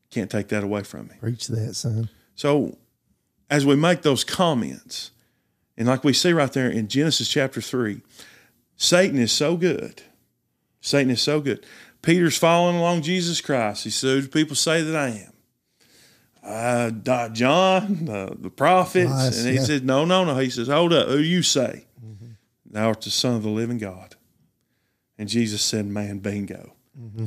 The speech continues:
Speaker 1: He said, "Let me tell you something. You didn't
Speaker 2: Flesh
Speaker 1: come
Speaker 2: and
Speaker 1: up with
Speaker 2: blood
Speaker 1: this
Speaker 2: hasn't
Speaker 1: on your,
Speaker 2: revealed
Speaker 1: yeah.
Speaker 2: this to you.
Speaker 1: You didn't come up this on your own." And he don't take ten more steps.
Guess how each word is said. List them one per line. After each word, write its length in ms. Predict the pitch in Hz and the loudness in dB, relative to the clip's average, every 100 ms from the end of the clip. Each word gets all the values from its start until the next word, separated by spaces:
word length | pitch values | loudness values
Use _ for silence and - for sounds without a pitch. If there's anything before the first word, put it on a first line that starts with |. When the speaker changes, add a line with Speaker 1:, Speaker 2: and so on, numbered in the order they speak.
| 101 | -2
Speaker 1:
He 80 | 120 | 0
said, 180 | 127 127 | 2 4
"Let 120 | 151 | 4
me 80 | 147 | 2
tell 180 | 151 | 0
you 80 | 156 | -2
something. 320 | 113 107 - | -2 -6 -4
You 80 | 107 | -4
didn't 160 | 143 123 | -2 2
Speaker 2:
Flesh 140 | 120 151 | 4 4
Speaker 1:
come 80 | |
Speaker 2:
and 0 | 147 | 6
Speaker 1:
up 40 | |
with 80 | 131 | 8
Speaker 2:
blood 100 | 131 | 8
Speaker 1:
this 140 | 143 131 | 6 6
Speaker 2:
hasn't 200 | 127 113 | 4 4
Speaker 1:
on 40 | |
your, 100 | 117 | 4
Speaker 2:
revealed 220 | 110 117 135 | 6 6 6
Speaker 1:
yeah. 140 | 160 | 6
Speaker 2:
this 160 | 107 - | 2 0
to 100 | 117 | -4
you. 120 | 117 - - | -4 -8 -2
Speaker 1:
You 80 | |
didn't 140 | 123 175 | -2 0
come 160 | 180 | 0
up 160 | 139 - | 0 0
this 180 | 110 - | -4 -2
on 160 | 107 | -2
your 200 | 104 101 | -2 -4
own." 240 | 101 101 110 _ _ _ _ _ - _ _ - | -4 -8 -10 _ _ _ _ _ -20 _ _ 0
And 120 | 127 | 4
he 140 | 151 | 8
don't 220 | 214 180 240 | 8 6 4
take 260 | 160 - | 2 2
ten 240 | 170 170 156 | -2 0 0
more 160 | 175 | -2
steps. 640 | 170 - - - - - | -2 -4 -4 -8 -14 -16